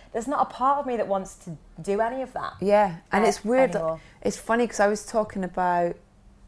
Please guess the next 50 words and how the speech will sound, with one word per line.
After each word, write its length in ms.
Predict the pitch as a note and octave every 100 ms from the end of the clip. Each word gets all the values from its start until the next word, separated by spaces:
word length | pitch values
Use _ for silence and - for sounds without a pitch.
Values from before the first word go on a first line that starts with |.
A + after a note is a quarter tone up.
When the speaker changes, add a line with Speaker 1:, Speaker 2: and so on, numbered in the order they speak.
| -
Speaker 2:
who 80 | G3
was 120 | B3+
I 60 | C4+
talking 340 | C4+ C4 - G#3+
to 100 | A3+
re-, 100 | A3+ - - -
someone 320 | - C#4+ D4+
we 40 | D#4
were 60 |
talking 340 | C4+ C4 - G#3+
recently 300 | A3 - C#3+
about, 340 | E3+ F3 E3+ -
s-, 180 | - - -
they 60 | E3+
were 80 |
talking 260 | E3+ F#3 F3+
about, 180 | F3 -
like, 200 | E3+ -
the 80 | E3+
nineties. 800 | F3 F3+ F3+ F3+ - C#3+ D3 - - - - - - - - - - - - -
And 120 | E3+
I 80 | E3+
was 180 | E3+ E3
like, 220 | E3 D#3
and, 100 | D#3+
like, 160 | D#3+ -
the 100 | E3
no-, 140 | E3+
and 140 | - E3+
then 140 | E3
kinda 200 | - F3
going 260 | D#3+ E3+ E3
into 160 | E3
the 80 | D#3+
noughties, 640 | D#3+ E3+ E3+ - D3+ D3+ -
and 120 | E3
I 20 |
was 120 | E3
like, 160 | E3+ -
"There's 160 | G3
so 240 | - - A#3+
much 240 | A#3+ -
of 60 | G3+
that 200 | G3 -
time 400 | - G#3 E3+ D3 - - - -
that 100 | -
I 40 |
actually 340 | - A3+ - G#3
can't 380 | - F3 F3+ -
remember 520 | E3 E3 F3+ A#3 F#3+